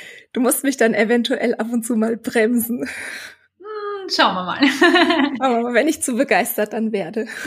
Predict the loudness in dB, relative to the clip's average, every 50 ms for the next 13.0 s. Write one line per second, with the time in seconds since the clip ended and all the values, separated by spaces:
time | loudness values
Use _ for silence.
0 | 2 2 4 2 2 -2 -6 -10 -16 -18 -18 -20 -8 -2 0 2 2 2 2 0
1 | -4 -4 -2 -2 0 0 0 0 0 2 2 2 2 0 -4 -4 -6 -6 -4 0
2 | 2 2 2 0 -2 -4 -2 -2 0 2 2 2 2 0 0 0 0 2 2 2
3 | 2 0 -2 -8 -14 -18 -20 -20 -20 _ _ -4 -2 -2 -2 -4 -8 -6 -2 0
4 | 0 2 0 0 0 2 2 2 2 -2 -6 -10 -10 -10 -10 -10 -10 -10 -12 -6
5 | -2 0 0 0 0 0 0 0 -2 -4 -4 -4 -2 0 2 2 2 2 2 0
6 | 0 0 -2 -2 -2 0 0 0 2 2 0 0 0 -2 0 0 2 2 0 -2
7 | -4 -8 -16 -20 _ _ _ _ _ -8 -2 2 2 4 4 4 2 2 0 0
8 | 0 0 0 -2 -2 -4 -2 0 0 2 0 0 -2 -2 0 0 2 2 2 0
9 | 0 0 0 -2 -4 -4 -4 -2 0 0 -2 -2 -4 -6 -6 -4 -4 -4 -4 -4
10 | -4 -4 -4 -6 -6 -8 -6 -4 -2 -2 -2 -4 -6 -6 -8 -8 -8 -6 -6 -4
11 | -2 0 2 2 4 4 4 2 2 -2 -8 -18 -20 -20 _ _ _ _ _ _
12 | _ _ -4 -2 0 0 0 0 -2 -4 -4 -4 -4 -2 -2 -2 -2 -4 -4 -8